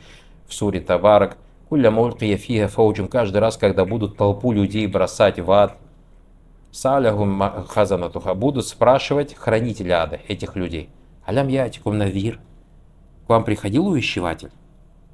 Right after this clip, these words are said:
То есть к вам приходил человек, который донес до вас акиду пророка, саллаллаху алейхи ва саллям, и его сахаба? "Калю баля каджана". Да, говорят, до нас дошел. Факазабна, но мы ему не поверили. Но мы ему не по-, фасухка ля асхаби саир,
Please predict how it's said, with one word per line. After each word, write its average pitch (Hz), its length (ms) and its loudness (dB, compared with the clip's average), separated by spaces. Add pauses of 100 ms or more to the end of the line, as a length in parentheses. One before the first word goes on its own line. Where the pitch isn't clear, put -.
То - 60 -12
есть 98 100 -8
к - 80 -16
вам 120 160 2
приходил 107 480 -2
человек, 110 440 0
который 104 280 -2
донес 101 380 0
до 95 140 -2
вас 139 220 -2
акиду 110 400 2
пророка, 98 300 -2
саллаллаху - 80 -2
алейхи - 0 -
ва 101 100 0
саллям, 101 140 -2
и - 20 0
его 95 80 0
сахаба? 92 500 -2 (640)
"Калю 156 380 4
баля 101 340 2
каджана". 85 680 -4 (800)
Да, 120 220 6
говорят, 95 340 2
до 90 100 -2
нас 90 200 -2
дошел. - 440 -4 (600)
Факазабна, 87 600 0
но 185 120 -2
мы 208 180 0
ему 95 180 -2
не 85 100 -6
поверили. 78 460 -6 (1300)
Но 95 140 -4
мы 98 140 -2
ему 90 180 -4
не 87 100 -8
по-, - 140 -16
фасухка - 560 -8
ля 80 160 -10
асхаби 78 340 -6
саир, 95 460 -4